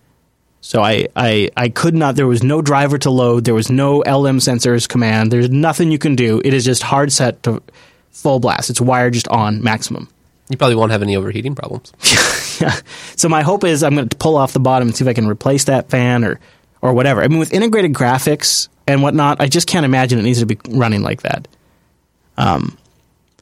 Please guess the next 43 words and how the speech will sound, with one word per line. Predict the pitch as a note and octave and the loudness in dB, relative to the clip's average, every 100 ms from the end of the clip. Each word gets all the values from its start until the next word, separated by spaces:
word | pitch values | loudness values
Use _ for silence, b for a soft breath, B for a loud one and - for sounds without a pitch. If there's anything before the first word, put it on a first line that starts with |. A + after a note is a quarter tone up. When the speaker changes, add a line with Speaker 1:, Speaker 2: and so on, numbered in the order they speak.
| _ _ _ _ _ | _ _ _ _ _
Speaker 1:
so, | - - D3 B2 | -4 0 2 2
Speaker 2:
Especially | A2+ - A2+ | 2 2 2
Speaker 1:
uh, | |
Speaker 2:
when | G#2+ | 0
you're | G#2+ | -2
not | G#2 G2 _ _ _ - - | -4 -4 _ _ _ -20 -6
actively | A2 - G2+ G2 | -4 -4 -8 -6
really | G2+ | -6
doing | F#2+ G#2 G2 | -6 -10 -8
it. | - | -4
When | A#2+ | 0
Speaker 1:
ah, | A#2 A#2 | 2 0
Speaker 2:
it's | - | -2
just | G#2+ | -6
sitting | A2+ A2+ | -2 0
Speaker 1:
thank | A#2+ | 0
Speaker 2:
there. | - - | -2 -8
Speaker 1:
you. | B B | B B
So | - | -4
FreeBSD | D#3 F#3+ F3 F3+ D3 E3+ D3 | 0 0 0 0 0 0 0
S | - | 0
A | C#3+ B2+ | 0 2
says | - B2 A2 | 2 0 2
the | B2 | 2
email | C#3 C#3 | 2 2
from | B2+ A#2+ | 0 -2
four | - C3+ | 0 0
se-, | A#2+ C#3 C#3 - - | 2 0 -2 -2 0
uh, | B2+ A#2 G2+ | 2 2 0
twenty-seven | - C#3 A#2+ C3 A#2 A2 | -2 -2 0 0 0 -2
fifteen | A#2+ A#2+ A2+ | -2 0 0
states | A#2 A2 | 0 -2
that | - | 0
the | A2 | 0
R | A2+ | 0
J | G#2 | -2
forty-five | A2+ A2+ - | -2 -2 -2
was | A#2+ B2 | -4 -4
removed | - - | -4 -2
from | A2 G1+ | 0 -2
Rev | - | -2
two. | - G1+ - _ _ _ _ _ _ _ _ _ - | -4 -6 -8 _ _ _ _ _ _ _ _ _ -8
Yeah. | - | -8